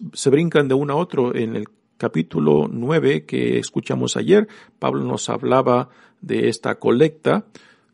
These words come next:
am, de la cual está convenciendo a los corintios de que sean generosos como Dios ha sido generoso con ellos. Y ahora otra vez en este capítulo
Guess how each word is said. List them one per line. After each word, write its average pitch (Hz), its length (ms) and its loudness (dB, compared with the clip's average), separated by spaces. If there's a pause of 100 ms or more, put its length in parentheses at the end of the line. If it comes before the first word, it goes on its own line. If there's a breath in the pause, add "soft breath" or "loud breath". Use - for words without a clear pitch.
(140)
am, 110 480 -6
de 123 120 -4
la 104 80 -2
cual 127 320 0
está - 320 -6
convenciendo 117 840 -6
a 110 80 -4
los 107 180 -6
corintios 139 340 -4
de 117 100 -2
que 110 120 -2
sean 127 240 -6
generosos 170 460 -4
como 107 260 -2
Dios 135 300 2
ha - 100 -8
sido 131 220 -2
generoso 113 440 -4
con 101 160 -4
ellos. 95 300 -8 (480 loud breath)
Y 127 100 2
ahora 185 280 6
otra 170 260 0
vez 208 240 0
en 135 120 -6
este 139 220 -8
capítulo 165 640 -2